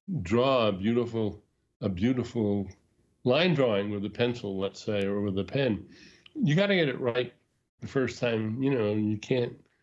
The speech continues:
go scrubbing and erasing and changing it. But if you're a sculptor, you can nibble away until you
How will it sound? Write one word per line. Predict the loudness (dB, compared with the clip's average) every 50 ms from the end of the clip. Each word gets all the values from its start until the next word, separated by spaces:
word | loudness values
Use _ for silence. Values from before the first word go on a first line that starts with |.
| _ _ _
go | 0 2 2 2
scrubbing | 0 -4 -2 0 2 4 4 4 4 2 2 4
and | 4 2
erasing | 2 2 2 2 2 2 0 0 -2 -2 0 0 0
and | 0 -2 -4
changing | -2 0 2 2 2 2 2 2 2
it. | 2 0 -4 -8 -18 -20 -20 -6 _ 2
But | 2 2
if | 2 2 0
you're | 0 2 2
a | 2
sculptor, | 0 -2 -2 -2 -2 -2 0 0 0 2
you | 2 2 0 0
can | 0 2 2 4
nibble | 4 2 2 0 0 -2
away | 0 0 2 2 2 4 4 4
until | 2 2 2 0 0 2
you | 4 4 4 2 2 0